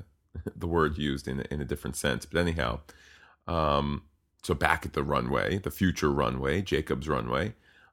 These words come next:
uh, gun-toting guards are interrupted by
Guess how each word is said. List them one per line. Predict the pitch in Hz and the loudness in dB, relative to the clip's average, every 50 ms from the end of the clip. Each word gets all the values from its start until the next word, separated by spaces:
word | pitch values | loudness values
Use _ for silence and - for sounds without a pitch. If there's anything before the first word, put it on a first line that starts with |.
| - - | -8 -4
uh, | 87 80 76 73 73 71 69 65 62 60 | 0 2 4 6 6 6 6 6 4 2
gun-toting | - - 87 - 80 85 98 98 90 - 98 92 87 85 87 82 71 | 2 0 0 4 4 6 6 6 4 2 2 2 2 2 2 0 2
guards | - 82 78 82 85 87 82 - | 4 6 6 6 6 6 4 2
are | - - | 0 0
interrupted | - 85 - - 78 82 - - 90 78 | -2 0 2 4 2 4 2 0 0 4
by | - 80 80 82 85 85 85 82 | 6 8 8 8 8 6 4 2